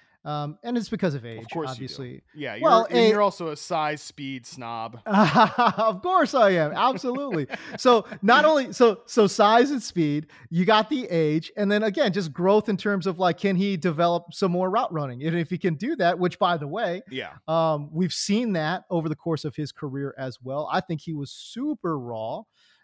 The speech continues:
Speaker 1: um, obviously coming out of school. And I think he's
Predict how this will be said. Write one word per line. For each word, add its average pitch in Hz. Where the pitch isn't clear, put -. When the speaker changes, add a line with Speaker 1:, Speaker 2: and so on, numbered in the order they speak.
Speaker 1:
um, 139
obviously 147
coming 139
out 127
of 117
school. 135
And 160
I 175
think 233
he's 202